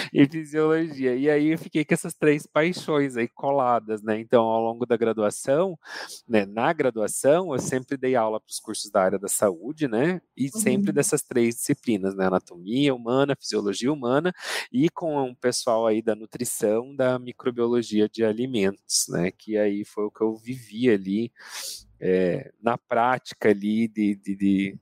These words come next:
Speaker 1: de bancada mesmo, né? Que foi a micro de alimentos. Mas a trajetória pra entrar na graduação foi essa, né? Foi uma construção aí gradativa de, de perrengues <laughs> ao longo do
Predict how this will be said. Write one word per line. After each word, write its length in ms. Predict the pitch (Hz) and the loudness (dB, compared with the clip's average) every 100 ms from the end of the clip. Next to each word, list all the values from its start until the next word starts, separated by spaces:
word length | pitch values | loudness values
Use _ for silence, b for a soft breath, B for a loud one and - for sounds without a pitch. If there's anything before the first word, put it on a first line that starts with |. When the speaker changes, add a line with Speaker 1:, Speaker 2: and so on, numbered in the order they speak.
| - | -4
Speaker 1:
de 100 | 113 | 4
bancada 840 | 127 127 127 - 120 113 104 101 | 4 4 0 -2 0 2 0 -4
mesmo, 440 | 98 92 85 87 87 | -2 -2 -2 -4 -8
né? 160 | 87 | -8
Que 120 | - - | -8 -10
foi 240 | - 92 | -2 -2
a 60 | 92 | -2
micro 340 | 87 - - | -6 -16 -4
de 100 | - | 0
alimentos. 460 | 85 101 - - - | 0 -2 -10 -10 -4
Mas 280 | 202 208 - B B B - | 2 2 0 B B B -4
a 80 | 110 | 0
trajetória 760 | 120 117 127 - 120 131 127 | 2 2 0 -2 2 2 0
pra 320 | - 123 139 | -2 0 2
entrar 380 | 175 165 151 139 | 0 -2 0 0
na 100 | 131 | 0
graduação 680 | 127 123 120 117 - 120 131 | 0 -2 -2 -4 0 0 0
foi 240 | - 151 | -6 -2
essa, 460 | 170 123 117 - 104 | 0 0 -2 -6 -4
né? 180 | 98 101 | -2 -4
Foi 420 | - 104 98 107 | -4 -2 2 2
uma 280 | 120 120 120 | 2 -2 -2
construção 1040 | - 135 143 - 151 165 - 151 143 143 | -2 -4 -2 -2 -2 -2 0 2 2 0
aí 360 | 127 127 131 135 B B B B _ | 0 0 -2 -4 B B B B _
gradativa 880 | 131 135 143 147 147 - 147 143 135 | 0 2 4 2 0 -4 -2 2 2
de, 480 | - 117 113 107 - | 0 -2 0 0 -2
de 100 | 127 | -6
perrengues 920 | 131 135 117 123 123 127 117 113 - - | 0 2 2 2 0 -2 -2 0 0 0
<laughs> 40 | |
ao 160 | 120 123 | 0 4
longo 360 | 139 131 120 | 2 2 -4
do 100 | - | -14